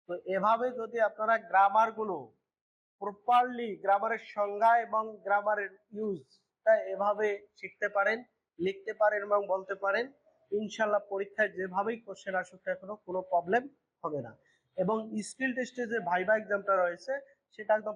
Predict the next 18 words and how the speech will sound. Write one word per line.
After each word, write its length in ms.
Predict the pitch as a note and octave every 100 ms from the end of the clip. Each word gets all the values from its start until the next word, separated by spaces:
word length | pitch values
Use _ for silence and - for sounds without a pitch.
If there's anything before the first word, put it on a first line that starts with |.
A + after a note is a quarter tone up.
| -
পানির 320 | G3 G3 G3
মতো 240 | F3 E3
সহজ 300 | E3+ D#3+ D3+ C3
মনে 200 | B2 A2+
হবে। 260 | G#2 _ _ _ _ -
তো 80 | F#3+
চলুন 440 | G#3+ A3+ C4 C4+
এই 200 | A3 A#3+
অধ্যায়টিতে 480 | A3 F#3+ G#3+ G#3+ A3+
আমাদের 360 | G#3 G3+ G3+ A3
আরো 340 | - F3+ G3+
একটি 220 | G3+ G3+
গ্রামার 360 | F#3 F#3 F3+ F#3+
ব্যবহার 300 | F3+ F3 F#3
করা 200 | - F3
হচ্ছে 200 | F3 F#3+
আওয়া 500 | D#3+ E3 E3 F#3+ B3+ - _ D3+
জুসেও। 460 | D#3+ E3+ E3+ F3+